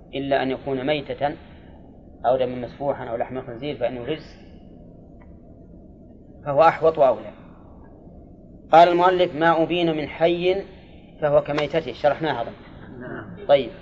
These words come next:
Speaker 1: "ما أبين من حي فهو كميتته"، وناقشنا فيها.
Speaker 2: نعم.
Speaker 1: طيب، الذي يقطع من الحي كميتته، أي كميتة ذلك الحي، فإن قطع من آدمي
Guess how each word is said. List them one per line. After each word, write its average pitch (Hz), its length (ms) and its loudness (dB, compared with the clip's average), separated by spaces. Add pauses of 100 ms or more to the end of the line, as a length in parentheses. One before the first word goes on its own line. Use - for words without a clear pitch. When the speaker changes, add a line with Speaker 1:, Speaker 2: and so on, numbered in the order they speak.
(300)
Speaker 1:
"ما 156 280 0
أبين 165 300 4
من 147 120 0
حي 175 500 0
فهو 143 280 4
كميتته"، 139 720 -4 (1500)
وناقشنا 147 520 2
فيها. 104 260 -10 (260)
Speaker 2:
نعم. - 380 -18 (380)
Speaker 1:
طيب، 120 140 0 (1300)
الذي 156 260 0
يقطع 180 320 6
من 151 120 -2
الحي 165 340 0 (640)
كميتته، 151 960 -2 (240)
أي 143 120 2
كميتة 143 760 0
ذلك 156 180 -2
الحي، 127 280 -8 (1400)
فإن 156 180 2
قطع 165 300 4
من 151 120 -4
آدمي 151 420 0